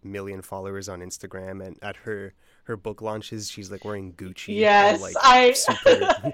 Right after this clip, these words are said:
Speaker 2: <laughs>
Speaker 1: super
Speaker 2: Yes.
Speaker 1: tall boots with stilettos. <laughs>
Speaker 2: <laughs>
Speaker 1: Stilettos.
Speaker 2: I,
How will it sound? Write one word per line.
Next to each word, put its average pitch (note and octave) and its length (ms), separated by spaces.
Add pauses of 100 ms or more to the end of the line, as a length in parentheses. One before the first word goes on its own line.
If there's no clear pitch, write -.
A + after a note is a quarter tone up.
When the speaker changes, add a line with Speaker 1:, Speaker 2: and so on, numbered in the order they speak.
(140)
Speaker 2:
<laughs> F4+ 100
Speaker 1:
super B3+ 180
Speaker 2:
Yes. - 280
Speaker 1:
tall C#3+ 240
boots C3+ 340
with D3+ 120
stilettos. B2 640 (140)
<laughs> - 60
Speaker 2:
<laughs> - 80
Speaker 1:
Stilettos. B3 680 (160)
Speaker 2:
I, A3+ 340